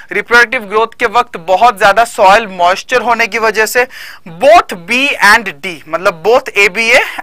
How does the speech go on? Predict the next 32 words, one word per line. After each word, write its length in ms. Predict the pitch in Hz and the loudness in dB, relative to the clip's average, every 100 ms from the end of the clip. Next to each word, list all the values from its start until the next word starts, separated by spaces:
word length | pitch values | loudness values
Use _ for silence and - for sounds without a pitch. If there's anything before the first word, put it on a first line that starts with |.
| - | 2
and 240 | 185 240 190 | 2 2 0
insufficient 840 | 196 - 190 - 180 247 311 - | -8 -6 -8 -8 -12 -8 -10 -10
soil 400 | - 147 175 208 143 | -6 -2 -2 -4 -12
moisture। 480 | 120 - - - - - - - - - - - - - - - - - - - - - - - | -14 -14 -20 -20 -20 -20 -20 -20 -20 -20 -20 -20 -20 -20 -20 -20 -20 -20 -20 -20 -20 -20 -20 -6
Four 300 | 240 254 294 - | 2 4 4 2
E, 260 | 277 220 - - - - | -2 -2 -4 -20 -20 -6
so 60 | 262 | 2
answers 500 | 214 233 233 302 285 | 2 2 0 0 2
already 340 | 285 277 294 | 2 0 2
आ 160 | 233 254 | 4 4
गए 100 | 277 | 4
हैं, 200 | 262 285 | 2 2
तो 100 | 277 | 0
मैं 220 | 233 214 | 0 0
भी 100 | 233 | 2
बता 280 | 233 220 233 | 0 2 4
देता 240 | 233 - 202 | 2 0 0
हूं। 160 | 269 190 | 0 -4
Very 260 | 156 185 240 202 | -2 -2 -2 -4
good, 140 | 285 | -6
पहला 340 | 277 208 226 | -2 -2 0
answer 260 | 240 226 254 | -2 -2 -10
किसका 300 | 254 233 254 | -12 -6 -4
था 140 | 254 247 | -2 -2
भाई? 220 | 262 330 - - | -2 -4 -14 -20
सुमिति, 420 | - 285 277 269 - _ 175 | -6 -2 0 -2 -6 _ 2
very 220 | 269 311 | 4 4
good, 200 | 233 160 _ | 0 -4 _
ठीक 180 | 233 254 | -6 0
है। 120 | 294 - - - | 0 0 -12 -10
So 140 | - 311 | 0 2
देखो, 300 | 320 214 | 4 0